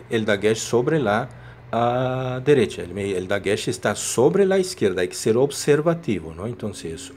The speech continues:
o se. Ujú. ¿Sí? Às vezes tu vas a encontrar assim, ó. Mira, eu coloquei muito para allá. Também pode venir ali, ó. ¿Está viendo? Ujú. Mira, ya estamos viendo hasta de vocales, ¿no? De pronunciación, ¿no?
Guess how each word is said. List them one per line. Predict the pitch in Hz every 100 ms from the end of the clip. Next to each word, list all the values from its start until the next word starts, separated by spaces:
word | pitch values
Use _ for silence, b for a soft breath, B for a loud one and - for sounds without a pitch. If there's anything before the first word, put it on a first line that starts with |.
| -
o | 110 113 160 262 - B B B B - -
se. | - - 98 - - - -
Ujú. | 82 85 135 247 B B B
¿Sí? | - 117 170 - B B
Às | 92 92
vezes | 131
tu | -
vas | 127 131
a |
encontrar | 135 123 113 123 135
assim, | 123 - 104
ó. |
Mira, | 90 90
eu | 92 95 90
coloquei | 117 104 - 101
muito | 90 87 139 208
para | 196 175
allá. | 107 85
Também | 85 95
pode | 95 110
venir | 104 98 123
ali, | 147 90 -
ó. | - -
¿Está | - 87
viendo? | 165 160 - - - - -
Ujú. | 120 240 339 - B B B B - - - - - - - - - - - - - - 175 175 170 170 170 170 - - - - - - 139
Mira, | 110 98
ya | 110
estamos | 147 202 196 196
viendo | 139 170 170
hasta | 131 - - 143 165
de | 143 123
vocales, | 110 101 98 - - 180 175 190 190 185 185 180 156 139
¿no? | 143 160
De | 139
pronunciación, | 127 120 117 - 87 - - 208 202 202 190 156
¿no? | 139 202